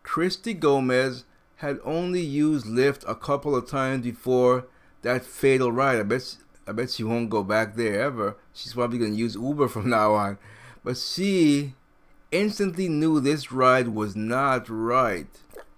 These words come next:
Honestly, "It's the scariest thing." Wait, I gotta put a woman's voice. This is her. "Honestly, it's the scariest thing I've ever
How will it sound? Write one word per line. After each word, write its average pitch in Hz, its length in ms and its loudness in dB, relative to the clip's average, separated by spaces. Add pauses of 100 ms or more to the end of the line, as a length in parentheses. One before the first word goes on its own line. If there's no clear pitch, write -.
Honestly, 131 840 2 (600)
"It's 190 200 -2
the 135 80 -2
scariest 175 840 2
thing." 156 400 0 (160)
Wait, 113 140 0
I - 20 4
gotta 117 240 2
put 107 280 -4
a 110 60 2
woman's 104 280 -2
voice. 98 220 -4
This 117 100 -6
is - 100 -12
her. 104 200 -2 (360)
"Honestly, 359 920 2 (220)
it's 494 260 2
the 330 100 2
scariest 415 760 4
thing 427 440 2 (180)
I've 508 300 2
ever 370 280 4